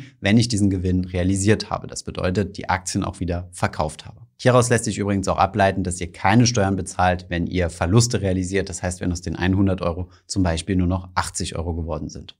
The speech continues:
Ein zweiter wichtiger Punkt, der zu beachten ist, ist, dass eine Steuer nur dann anfällt, wenn ihr die sogenannten Freibeträge, in diesem Fall den sogenannten Sparerpauschbetrag, überschritten habt.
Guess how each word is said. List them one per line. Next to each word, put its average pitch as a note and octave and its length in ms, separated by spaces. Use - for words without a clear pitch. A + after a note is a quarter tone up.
Ein G2 140
zweiter C3 300
wichtiger A#2+ 280
Punkt, C#3 240
der G#2+ 80
zu G2 140
beachten B2 400
ist, A#2 160
ist, - 180
dass G2 140
eine F2+ 140
Steuer G2+ 260
nur F#2 120
dann A#2 200
anfällt, G#2+ 560
wenn G2+ 160
ihr G2+ 140
die F#2 120
sogenannten F2+ 540
Freibeträge, G#2 840
in G#2 160
diesem C3 220
Fall F#2 240
den G2 140
sogenannten F#2 480
Sparerpauschbetrag, F#2+ 1400
überschritten F#2+ 560
habt. - 220